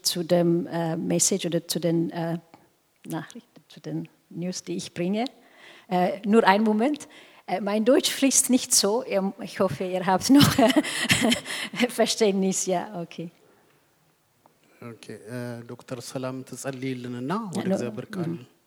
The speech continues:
Speaker 1: እም፣ ተው፣ ተው። እም፣ እሺ። ያ፣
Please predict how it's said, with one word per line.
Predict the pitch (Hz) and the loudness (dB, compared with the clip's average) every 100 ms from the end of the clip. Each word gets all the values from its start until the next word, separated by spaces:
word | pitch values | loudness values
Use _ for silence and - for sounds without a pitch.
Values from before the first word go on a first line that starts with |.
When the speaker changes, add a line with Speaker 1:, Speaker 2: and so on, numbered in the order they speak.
| 185 | -12
Speaker 1:
እም፣ | 170 165 | -10 -10
ተው፣ | - 185 160 | -12 -16 -16
ተው። | - 165 _ - | -20 -20 _ -16
እም፣ | 175 165 _ _ _ - | -16 -16 _ _ _ -14
እሺ። | 180 - 175 _ _ _ _ _ _ _ _ _ _ _ _ _ | -14 -14 -20 _ _ _ _ _ _ _ _ _ _ _ _ _
ያ፣ | 240 | -12